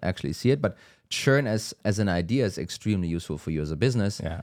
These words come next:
Speaker 1: unless you start distorting it to a degree where it's kind of starting to be, uh, not so useful anymore,
Speaker 2: Yeah.
Speaker 1: right?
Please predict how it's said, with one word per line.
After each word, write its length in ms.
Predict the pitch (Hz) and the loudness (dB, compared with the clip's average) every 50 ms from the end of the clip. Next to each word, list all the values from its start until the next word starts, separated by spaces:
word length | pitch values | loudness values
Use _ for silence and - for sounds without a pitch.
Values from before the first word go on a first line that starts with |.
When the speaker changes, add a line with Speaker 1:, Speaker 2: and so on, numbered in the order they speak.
| - _ | -4 _
Speaker 1:
unless 400 | 110 113 113 120 127 127 123 - | 2 4 6 6 6 4 4 2
you 80 | 123 107 | 0 0
start 360 | - - 110 101 98 95 - | 2 2 4 4 4 2 2
distorting 500 | 101 95 - - 123 117 113 110 104 101 | -2 -4 0 2 2 4 4 4 2 2
it 100 | 92 85 | 0 -2
to 120 | - - 92 | 0 -2 0
a 40 | |
degree 360 | 82 85 85 80 95 101 104 98 | 0 0 0 0 2 2 2 2
where 180 | 87 90 87 | 2 2 0
it's 140 | 85 85 - | 0 -2 -6
kind 280 | - - - 98 87 82 | -10 -6 -4 -2 0 0
of 80 | 78 - | -2 -2
starting 280 | - 78 52 62 76 | -4 -4 -4 -4 -4
to 80 | - - | -4 -6
be, 260 | - 73 73 71 - - - | -4 -4 -4 -4 -4 -4 -2
uh, 60 | 73 | 0
not 220 | 76 78 78 - | 0 0 0 0
so 100 | - - | -2 -4
useful 280 | 57 58 - - - - | -4 -4 -2 -2 -2 -2
anymore, 320 | - 50 53 52 - - - | -2 -2 -4 -4 -4 -2 -2
Speaker 2:
Yeah. 160 | 90 82 - - | -2 -2 -2 -2
Speaker 1:
right? 180 | - 87 98 143 | 0 0 2 2